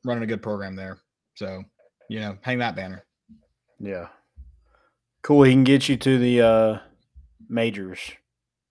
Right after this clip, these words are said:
Speaker 2: But so can Tony Vitello, apparently. Ben Joyce is already there. So <laughs>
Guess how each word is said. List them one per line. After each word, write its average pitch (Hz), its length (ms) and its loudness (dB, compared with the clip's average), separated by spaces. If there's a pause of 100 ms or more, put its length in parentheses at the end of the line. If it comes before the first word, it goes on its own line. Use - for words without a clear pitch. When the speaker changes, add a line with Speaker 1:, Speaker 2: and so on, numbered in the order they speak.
(1120)
Speaker 2:
But 104 260 -8 (260)
so 131 260 -4
can 139 160 -4
Tony 127 200 -4
Vitello, 104 600 -10 (240)
apparently. 110 540 -14 (600)
Ben 123 140 -4
Joyce 104 300 -8
is 104 60 -8
already 95 240 -6
there. 101 360 -8 (1700)
So 90 340 -18 (600)
<laughs> 165 200 -16